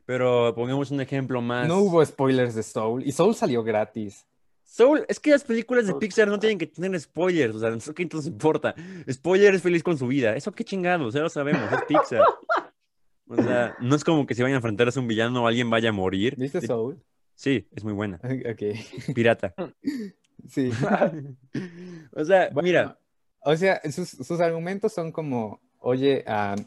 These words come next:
Speaker 2: no pierden nada, no me importa, así que"
Speaker 1: En las que sí pierden, sí compro cosas, o trato de apoyarlos de alguna manera u otra, dándoles difusión, etcétera. Pero entre más gente vea la película, aunque no pague, más gente conoce el trabajo y pues, de-,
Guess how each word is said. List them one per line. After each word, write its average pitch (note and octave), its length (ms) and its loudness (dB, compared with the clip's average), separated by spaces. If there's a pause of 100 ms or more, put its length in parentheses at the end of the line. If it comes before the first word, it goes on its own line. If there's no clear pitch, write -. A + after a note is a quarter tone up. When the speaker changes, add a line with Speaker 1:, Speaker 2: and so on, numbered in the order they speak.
(300)
Speaker 2:
no B2+ 220 -2
pierden A2+ 360 2
nada, C#3+ 460 -2 (360)
no A#2 80 0
me A#2 80 4
importa, E3+ 680 0 (120)
así - 320 -6
que" G2 440 0
Speaker 1:
En B2 120 4
las A#2+ 140 2
que B2+ 100 0
sí G3 180 0
pierden, F3+ 580 2
sí C#3+ 300 0
compro B2+ 420 2
cosas, A#2 360 2
o G2+ 60 -6
trato A#2 240 -2
de A2+ 60 4
apoyarlos G#2 480 0
de G#2 60 -2
alguna G#2+ 220 0
manera G2+ 300 0
u G#2+ 40 6
otra, G#2+ 200 0
dándoles G#2+ 240 -2
difusión, A2+ 580 -2 (280)
etcétera. G#2+ 540 -2 (260)
Pero C#3+ 180 4
entre C#3 200 0
más F3+ 160 -2
gente F#3+ 220 -2
vea E3+ 160 4
la E3 120 2
película, B2+ 360 0
aunque A2+ 160 -6
no B2 160 -4
pague, A#2+ 260 0
más A#2+ 180 -6
gente C3 200 -8
conoce A#2 240 -6
el A2+ 60 -8
trabajo G#2+ 300 -2
y A2+ 40 -8
pues, A2 180 -8
de-, A2+ 160 -6